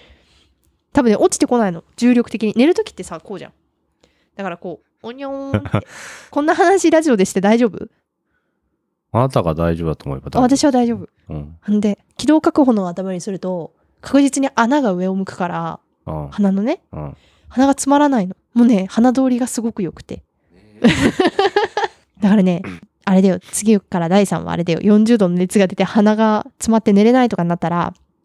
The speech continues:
Speaker 1: 気道確保の姿勢をね、取れば、きっと健やかに寝られるよ。
Speaker 2: いや、あの、どんだけ鼻炎で苦しんできたと思ってんの？
Speaker 1: <laughs> え、じゃあ、もうこの技は開発済みってこと？
Speaker 2: っていうか、じゃあ、鼻が通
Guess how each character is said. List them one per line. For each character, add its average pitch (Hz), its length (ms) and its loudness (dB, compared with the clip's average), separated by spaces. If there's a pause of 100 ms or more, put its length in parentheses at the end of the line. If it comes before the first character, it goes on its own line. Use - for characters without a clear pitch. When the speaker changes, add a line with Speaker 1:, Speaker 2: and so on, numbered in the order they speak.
(500)
Speaker 1:
気 - 160 -6
道 214 220 2
確 - 260 -2
保 156 180 -8
の 160 160 -10
姿 - 340 -4
勢 - 0 -
を 160 100 -4
ね、 202 180 0 (520)
取 180 180 4
れ 170 60 4
ば、 226 320 2 (220)
き - 100 -14
っ - 20 -20
と - 140 -10
健 - 300 0
や 202 80 2
か 165 100 -6
に 156 100 -10
寝 160 120 -14
ら 165 140 -20
れ - 100 -20
る - 120 -20
よ。 - 80 -20 (480)
Speaker 2:
い 117 100 -8
や、 87 280 -6
あ 90 120 -8
の、 85 120 -2
ど 110 180 0
ん 180 80 0
だ 190 140 4
け 175 120 2
鼻 151 240 4
炎 165 120 4
で 165 80 2
苦 156 200 2
し - 140 -2
ん 156 40 0
で 127 80 2
き - 60 -12
た 160 60 -8
と 160 60 -4
思 156 80 -8
っ - 40 -14
て - 120 -12
ん 147 80 -10
の？ - 100 2
Speaker 1:
<laughs> - 1400 -2
え、 339 140 2 (300)
じ 220 80 2
ゃ 202 40 4
あ、 190 60 -4 (140)
も 254 120 2
う - 100 -6
こ 277 140 2
の 262 400 4
技 247 260 4
は 214 100 0
開 208 200 -2
発 208 220 -4
済 202 80 0
み 208 80 2
っ - 20 -8
て - 80 -4
こ - 80 -10
と？ - 200 -10 (100)
Speaker 2:
っ 90 60 -18
て - 80 0
い 101 40 2
う - 20 0
か、 87 120 0
じ - 80 -4
ゃ 78 40 -4
あ、 - 20 -4
鼻 202 360 2
が 262 220 4
通 - 140 -2